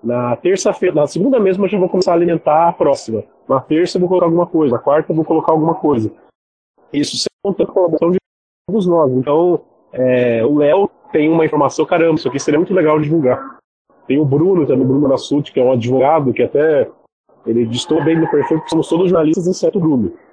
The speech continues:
E o Bruno tem muitas ideias de coisas que vê ali dentro dos contatos dele, ou das coisas que lê, da rotina de leitura que ele faz.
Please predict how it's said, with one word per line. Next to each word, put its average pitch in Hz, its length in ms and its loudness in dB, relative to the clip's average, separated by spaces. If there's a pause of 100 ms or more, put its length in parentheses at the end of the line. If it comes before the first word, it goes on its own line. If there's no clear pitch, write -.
E 127 60 -2
o 131 60 0
Bruno 139 280 0
tem 170 160 0
muitas 180 540 0
ideias 160 380 0
de 147 100 -8
coisas 151 460 -2 (600)
que 156 80 -2
vê 143 360 0
ali 151 280 0 (200)
dentro 135 500 -2
dos 131 260 -2
contatos 131 460 -2
dele, 127 460 0
ou 120 100 2
das 117 320 0
coisas 135 260 -2
que - 80 -10
lê, 127 200 0
da 117 100 0
rotina 127 320 -2
de 110 80 -4
leitura 120 320 -2
que 120 60 -4
ele 117 80 -2
faz. 123 240 0